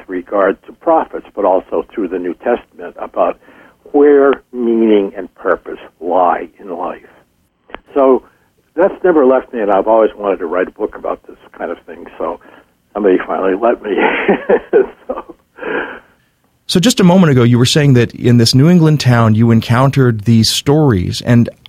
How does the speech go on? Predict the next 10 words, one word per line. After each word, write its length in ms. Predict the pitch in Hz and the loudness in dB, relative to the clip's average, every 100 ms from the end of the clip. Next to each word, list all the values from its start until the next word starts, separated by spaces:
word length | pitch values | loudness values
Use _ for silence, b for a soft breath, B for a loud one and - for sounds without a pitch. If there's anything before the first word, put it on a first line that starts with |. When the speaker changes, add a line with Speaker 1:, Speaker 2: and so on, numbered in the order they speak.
| - | -2
Speaker 2:
I 60 | |
was 200 | 190 180 | 0 0
trying 300 | - 214 240 - | -2 -2 0 2
to 140 | 170 | 0
understand 480 | 151 143 156 156 151 | 0 0 0 0 2
from 140 | 127 | 2
what 120 | 135 | 2
you 120 | 131 127 | 2 0
were 80 | |
saying 400 | 123 139 131 117 | 2 2 2 0